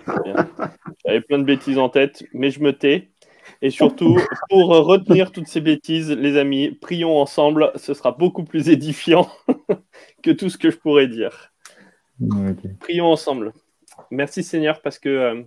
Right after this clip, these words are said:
Speaker 1: tu nous accompagnes, parce que, euh, tu nous as montré à quel point est-ce que tu nous aimais, que tu voulais, euh, euh, nous proposer un espace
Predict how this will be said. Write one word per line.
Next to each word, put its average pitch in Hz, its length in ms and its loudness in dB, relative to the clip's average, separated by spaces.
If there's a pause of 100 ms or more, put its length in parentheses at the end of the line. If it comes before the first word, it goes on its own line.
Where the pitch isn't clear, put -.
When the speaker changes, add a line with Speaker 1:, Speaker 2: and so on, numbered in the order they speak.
(140)
Speaker 1:
tu 139 100 -10
nous 135 180 -4
accompagnes, 123 580 -4
parce 107 180 -10
que, 127 120 -10
euh, 113 260 -4 (600)
tu 131 120 -12
nous 135 180 -4
as 139 60 0
montré 143 280 -2
à 131 80 0
quel 123 180 -4
point 131 180 -6
est-ce 120 100 -10
que 127 80 -10
tu 123 200 -12
nous 123 220 -6
aimais, 147 460 -2
que 127 80 -10
tu 120 160 -12
voulais, 123 360 -2
euh, 110 120 -2 (540)
euh, 110 120 -4
nous 147 140 0
proposer 170 480 0
un 160 200 0
espace 185 680 0